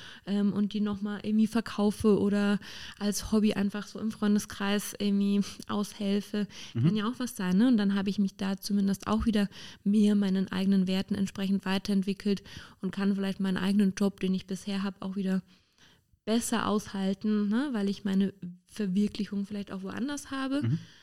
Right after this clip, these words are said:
Speaker 1: Also das heißt, das heißt nie unbedingt, dass ich das direkt machen muss,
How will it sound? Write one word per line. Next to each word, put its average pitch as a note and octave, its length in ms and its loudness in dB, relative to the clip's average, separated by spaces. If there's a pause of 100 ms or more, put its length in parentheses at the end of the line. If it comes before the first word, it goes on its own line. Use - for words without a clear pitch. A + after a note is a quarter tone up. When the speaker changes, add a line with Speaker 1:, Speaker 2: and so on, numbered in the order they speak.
(120)
Speaker 1:
Also G3 160 -2
das F#3+ 80 -8
heißt, G3+ 200 -4
das F#3 140 -8
heißt F#3+ 300 -4
nie G3+ 160 0
unbedingt, G3 360 2
dass F#3 100 -6
ich G3 60 -12
das - 220 -8
direkt F#3+ 340 -6
machen F3+ 280 -4
muss, C#4+ 260 -2